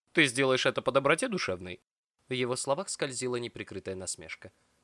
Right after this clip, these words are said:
Девушка нахмурилась. "Нет, конечно, я". "Я так и думал. Итак, какова твоя цена?"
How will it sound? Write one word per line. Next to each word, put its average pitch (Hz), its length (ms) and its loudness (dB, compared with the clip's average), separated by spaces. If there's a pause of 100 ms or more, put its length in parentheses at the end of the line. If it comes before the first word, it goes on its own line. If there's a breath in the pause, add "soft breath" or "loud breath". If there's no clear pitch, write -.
(240)
Девушка 107 440 -6
нахмурилась. 98 680 -8 (760)
"Нет, 151 360 -10
конечно, 104 440 -8
я". 107 400 -8 (460)
"Я 147 240 6
так 135 180 2
и 113 40 2
думал. 87 320 -4 (400)
Итак, 127 320 4
какова 139 340 6
твоя 131 200 4
цена?" 98 320 -6